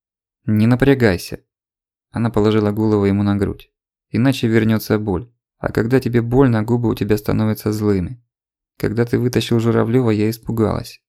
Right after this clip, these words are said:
Не за него, а за тебя. Такое у тебя было лицо. О ком ты сейчас так зло подумал, обо мне? Нет,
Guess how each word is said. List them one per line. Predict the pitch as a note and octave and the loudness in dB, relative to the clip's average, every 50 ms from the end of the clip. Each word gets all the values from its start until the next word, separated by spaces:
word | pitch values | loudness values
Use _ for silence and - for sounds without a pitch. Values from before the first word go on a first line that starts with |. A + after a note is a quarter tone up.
| _ _ _ | _ _ _
Не | - - G#2 A2 A2 | -4 -2 0 0 2
за | A2 A#2+ | 2 2
него, | A#2+ B2 B2+ A#2 G2+ D#2 | 2 2 2 0 0 -2
а | E2 F2+ | -2 -2
за | F#2+ G2 | -2 -4
тебя. | F#2+ - A#2+ B2 G2+ G2+ - - _ _ _ _ _ _ _ _ _ _ _ _ _ _ _ _ | -2 -2 -4 -4 -4 -6 -6 -10 _ _ _ _ _ _ _ _ _ _ _ _ _ _ _ _
Такое | _ - G2+ - - - C3 A#2 A2 | _ -4 -4 -4 -2 0 0 0 0
у | |
тебя | G#2+ - G2 G2+ G2 | -2 -2 -2 -2 -2
было | G#2 A2 G#2+ G#2+ | 0 2 2 2
лицо. | G#2 G#2+ A2 G#2+ - - - F#2+ - - - _ _ _ _ _ _ _ _ _ | 2 2 0 -2 -6 -8 -8 -8 -8 -8 -12 _ _ _ _ _ _ _ _ _
О | _ - G2+ | _ -2 -2
ком | G2 - - - | 0 0 -2 -4
ты | - | -4
сейчас | - - - - A#2+ A2+ | -6 -6 -4 -2 -2 -4
так | - - G#2+ A2 | -2 -4 -4 -4
зло | G#2+ A2 A2+ A2+ | -2 -2 -2 -4
подумал, | G#2+ - G#2+ G#2+ A#2 A2+ G#2 G#2 E2+ E2+ | 0 0 -2 0 0 0 -2 0 -2 -2
обо | F2+ A2+ A2 A#2 A2 | -2 0 0 0 0
мне? | A2+ C3 C#3+ D#3+ D3+ - _ _ _ _ _ _ _ _ _ _ _ _ _ _ _ _ _ _ _ | 2 2 2 0 -2 -6 _ _ _ _ _ _ _ _ _ _ _ _ _ _ _ _ _ _ _
Нет, | - G2 G2 F#2+ F2 - - _ _ | -2 0 0 0 -2 -4 -10 _ _